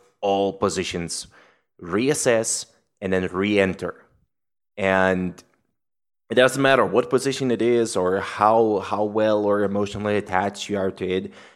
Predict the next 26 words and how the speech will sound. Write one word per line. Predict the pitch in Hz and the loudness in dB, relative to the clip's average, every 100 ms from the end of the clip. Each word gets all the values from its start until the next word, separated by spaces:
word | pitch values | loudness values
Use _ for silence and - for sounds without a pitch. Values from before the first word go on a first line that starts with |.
| _ - | _ -10
You | |
just | 98 196 - - | -4 -4 -6 -12
exit | 110 127 127 | -8 -6 -2
it | 139 - _ 101 | -4 -6 _ -8
and | 95 | -6
you | 90 80 | -8 -2
wait, | 95 107 120 - | 2 2 0 -10
you | 92 87 | -12 -10
see | - 92 | -8 -6
what's | 101 101 - | -2 -2 2
happening, | 98 92 98 98 101 - - _ - | 2 2 0 -4 -6 -12 -20 _ -6
and | 95 | -2
then | 92 | -2
you | 92 92 87 | -2 -2 -2
have | 90 85 - | -4 -6 -8
to | 82 | -6
re-enter. | 87 87 90 85 - - _ _ _ - | -4 -4 -8 -12 -16 -20 _ _ _ -4
Now, | 110 113 110 101 - _ - | 2 4 4 2 -2 _ -6
about | 123 110 143 | -2 0 2
the | 156 | 0
K | 147 143 | 2 2
Y | 120 101 | 4 2
C, | - 107 117 147 - _ _ - | -2 -2 -4 -6 -12 _ _ -8
as | 110 - | -4 -2
long | 104 107 131 139 143 135 - 110 | 0 2 2 2 0 -2 -4 -4
as | 110 110 110 104 92 - | 0 2 2 2 0 -4